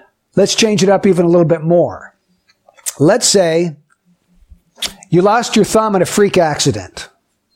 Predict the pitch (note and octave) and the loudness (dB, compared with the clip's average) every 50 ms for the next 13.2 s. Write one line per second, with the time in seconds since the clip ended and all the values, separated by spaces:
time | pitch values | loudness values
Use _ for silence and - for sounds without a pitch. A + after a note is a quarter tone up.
0 | _ - C3 - F3 F#3 F#3 E3+ D#3+ D#3 - - G#3 G#3 G3 F#3 D#3 C3+ B2+ C#3 | _ -6 -2 0 0 2 2 2 0 -2 0 -2 -2 0 0 0 0 0 0 0
1 | A#2+ G2+ F#2 F2+ F2 G2+ - _ _ _ _ _ - - - - - - - - | -2 -4 -8 -10 -14 -18 -20 _ _ _ _ _ -20 -20 -20 -20 -20 -20 -20 -20
2 | - - - - _ E3 E3 E3 E3 F3+ G3 - E3+ E3 D#3 D#3+ G#3+ B3+ C4 - | -20 -20 -20 -6 _ -2 -2 -2 -2 -2 -2 -2 0 2 4 4 4 2 0 0
3 | - - A#3+ A#3+ F#3+ F#3 A3 A#3 A3+ - - - A#3+ A#3+ A#3 A#3+ B3 G#3+ F#3+ F3+ | 0 0 0 2 2 2 0 0 0 -2 0 0 2 2 2 0 0 0 2 2
4 | F3 E3+ F#3 F#3+ G#3 G#3 A#3 G3 - - G3+ G3 F#3+ F3+ C#3+ - - - - - | 2 2 2 0 2 2 0 0 2 2 2 2 2 2 -2 -4 -8 -14 -20 -20
5 | - _ _ _ - E3+ E3+ D#3 E3 F#3 F#3 - - B2+ B2+ E3 F3 D#3 E3 F3 | -20 _ _ _ 0 0 2 2 2 2 0 -2 -4 -4 -4 -2 0 2 2 2
6 | E3 - D3 D#3 D3 C#3 B2+ A#2+ A#2 B2 C3 C#3+ C3+ - C#3+ C3+ - - - F3+ | 0 0 0 0 2 2 0 0 0 0 0 0 0 0 -2 -2 -2 0 0 2
7 | E3 D#3 C#3+ B2+ G#2 F3+ G#3 F#3 E3 D3 C3 - - - C#3+ C#3 D3 D#3 D3+ C#3 | 2 2 2 2 2 0 2 2 0 0 -2 -4 -4 -4 -2 -2 0 -2 -2 -4
8 | B2 C3+ C#3 C3+ D3 D#3 D3 - - C3 A#2 - G3 F#3+ E3 D3 C3+ C#3+ D#3 D#3 | -4 -4 -4 -2 -2 -2 -2 -2 -2 -4 -2 0 0 0 0 0 0 0 2 2
9 | D#3+ G#3 C4+ D#4+ E4 C4 G3+ G#3 - - - - - - - - - F3+ G3+ A#3 | 2 2 2 0 -2 -2 -4 -8 -14 -20 -20 -20 -20 -20 -16 -10 -2 0 0 0
10 | G3+ G3+ G#3 G3+ F#3+ G#3+ G#3+ - E3+ D3 C3 F3+ G#3+ G3+ D3 B2 A#2 B2+ D3+ C#3+ | 2 2 2 2 2 2 2 2 0 2 2 2 2 2 0 -2 0 -2 -2 0
11 | - E3 D3 - - A#3 A3+ G3 F3 D3+ D3 D3+ G#3 - - - F#3+ F#3 F3 F3+ | 0 0 0 0 0 0 2 2 2 2 0 0 0 -2 -2 -2 0 2 2 2
12 | F#3 F3+ D3+ C#3 C3 E3 F3+ G3 F3 D3 C#3+ C#3 C#3+ C3 D3 - - F#3+ A3 G#3+ | 2 2 0 0 0 0 0 0 -2 -2 0 0 0 0 -2 -2 -2 -2 -2 -2
13 | D3 G2 F2 - | -4 -6 -10 -16